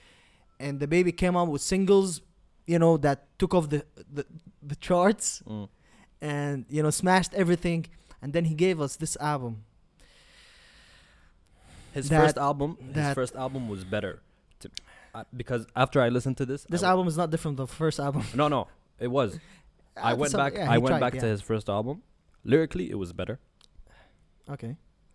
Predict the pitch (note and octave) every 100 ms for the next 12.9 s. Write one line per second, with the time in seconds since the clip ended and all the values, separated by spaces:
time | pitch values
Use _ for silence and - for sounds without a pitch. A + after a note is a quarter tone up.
0 | _ _ _ - B2+ D3+ C3 G2+ F#2 G2
1 | F#2 F2 F2+ G#2+ - _ - B2+ - A#2
2 | - - _ _ _ _ _ _ _ _
3 | - G#2+ G2 F#2+ - _ E2 F#2+ A#2 A2+
4 | - A2+ A2 G#2+ B2+ C3 G#2 A#2+ A2 F2+
5 | - - D3 C#3 C#3 C#3 C3+ - - -
6 | D3 D3 C3+ A#2+ A#2+ B2 B2 D3+ _ _
7 | _ - - - - - - G#3+ D3+ C#3+
8 | C3 G2+ C#3+ B2 D3 - - _ - D3+
9 | B2 F#2 F2+ _ - B2 C#3+ D3+ C#3+ A#2+
10 | - C#3+ F3+ E3+ E3+ D#3 D3 C#3+ C3 -
11 | _ _ _ _ - - D#3 E3 C#3+ -
12 | - C#3+ C3+ A#2+ A#2+ F#2+ F#2+ A#2 -